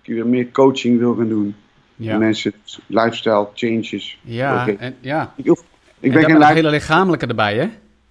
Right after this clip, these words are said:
Speaker 1: Ja, het lichamelijke. Dus ik, ik, met het fysieke. Want dat heb ik nu zelf bewezen. Als ik ging hardlopen, als ik ging sporten, voelde ik toch, eh, weer, eh,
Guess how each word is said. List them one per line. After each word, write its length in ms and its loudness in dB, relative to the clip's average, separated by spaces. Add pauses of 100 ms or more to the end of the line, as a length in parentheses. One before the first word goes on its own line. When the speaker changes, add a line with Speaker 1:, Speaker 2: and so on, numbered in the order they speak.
(160)
Speaker 1:
Ja, 160 -6
het 60 -8
lichamelijke. 560 -2
Dus 160 -10
ik, 240 -10
ik, 280 -8
met 180 0
het 100 -10
fysieke. 460 -4 (260)
Want 140 -2
dat 140 4
heb 160 2
ik 60 0
nu 120 0
zelf 220 0
bewezen. 500 -2 (540)
Als 240 -2
ik 60 -20
ging 160 0
hardlopen, 760 0
als 140 -10
ik 100 -14
ging 200 -10
sporten, 480 -6 (240)
voelde 220 0
ik 100 -4
toch, 280 0
eh, 280 2
weer, 320 0
eh, 80 0